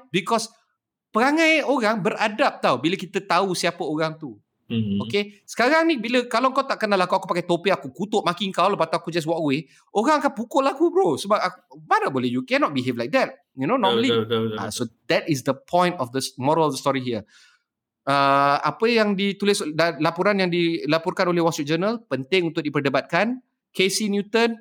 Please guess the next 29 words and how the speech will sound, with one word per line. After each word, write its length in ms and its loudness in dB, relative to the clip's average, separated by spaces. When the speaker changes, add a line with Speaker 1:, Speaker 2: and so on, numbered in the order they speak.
Speaker 1:
memberikan 480 0
gambaran 360 2
yang 120 -2
terbaik 520 0
apa 320 0
isu 240 -2
dia 140 0
sebenar 340 0
pada 200 -2
hari 200 -4
ini, 320 0
dan 220 -2
Nick 240 0
Clegg 200 0
daripada 240 0
Facebook 600 0
cuba 520 2
nak 240 2
mengucar 520 0
kacirkan 640 -2
topik 440 -4
pada 240 -2
hari 220 0
ini, 260 -6
iaitu 400 0
bagaimana 560 2
kita 300 0
boleh 260 2
menggunakan 720 0